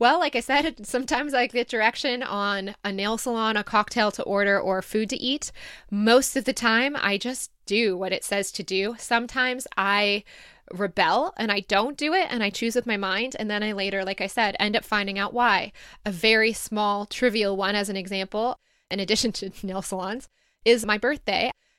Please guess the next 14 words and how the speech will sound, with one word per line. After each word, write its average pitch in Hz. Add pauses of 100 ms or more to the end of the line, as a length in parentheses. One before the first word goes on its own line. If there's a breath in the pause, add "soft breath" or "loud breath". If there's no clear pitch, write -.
I 208
was 202
with 214
a 233
friend 214
at 196
Sketch -
London, 196
which 233
was 202
a 175
great, 185
awesome 190
restaurant. 202